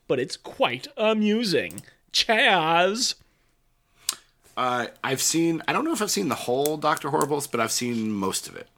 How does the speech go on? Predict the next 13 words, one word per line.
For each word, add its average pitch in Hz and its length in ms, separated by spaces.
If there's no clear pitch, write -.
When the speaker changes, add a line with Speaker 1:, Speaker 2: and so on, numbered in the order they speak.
Speaker 1:
I've 269 80
Speaker 2:
I've - 60
Speaker 1:
seen 175 180
Speaker 2:
seen 175 120
Speaker 1:
it. - 60
It's 302 120
pretty 220 180
good. 147 180
Speaker 2:
Uh, 123 240
what's 117 280
my 160 100
favorite 135 380
musical? 113 640